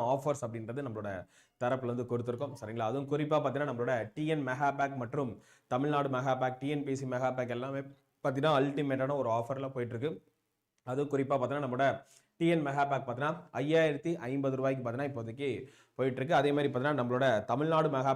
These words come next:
பேக், டி என் பி எஸ் சி மெகா பேக் பார்த்தீங்கன்னா மூவாயிரத்தி தொள்ளாயிரத்தி தொண்ணூத்தொன்பது ரூபாய்க்கு போகுதுப்பா. சரிங்களா? So, இதான் பார்த்தீங்கன்னா இப்போதைக்கு பார்த்தீங்கன்னா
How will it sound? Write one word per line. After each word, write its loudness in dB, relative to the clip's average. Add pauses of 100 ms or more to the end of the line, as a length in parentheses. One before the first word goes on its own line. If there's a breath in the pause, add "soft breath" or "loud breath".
பேக், 0
டி -2
என் -6
பி -4
எஸ் -6
சி -4
மெகா 0
பேக் -4
பார்த்தீங்கன்னா -4
மூவாயிரத்தி 0
தொள்ளாயிரத்தி 0 (400 loud breath)
தொண்ணூத்தொன்பது 4
ரூபாய்க்கு 2
போகுதுப்பா. -4 (100)
சரிங்களா? 2
So, -2
இதான் 2
பார்த்தீங்கன்னா 0
இப்போதைக்கு 0
பார்த்தீங்கன்னா 0